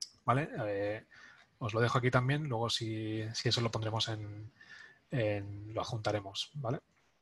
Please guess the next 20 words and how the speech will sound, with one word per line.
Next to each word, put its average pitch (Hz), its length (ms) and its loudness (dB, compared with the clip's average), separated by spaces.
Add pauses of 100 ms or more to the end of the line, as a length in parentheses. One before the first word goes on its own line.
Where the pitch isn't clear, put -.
(1800)
Eh, 104 840 2 (920)
siguiendo. 131 680 2 (1800)
Otra 143 300 10
de 143 80 12
las 139 240 12
cosas, - 480 6
eh, 127 120 8
a 120 40 8
tener 123 240 8
en 120 120 6
cuenta, 151 440 6 (420)
eh, 101 1080 4 (1500)
es 117 140 8
que 135 80 10
es 117 100 8
libre 127 320 10
y, 110 340 4
y 117 80 -2
open 101 220 -2
source, - 360 -4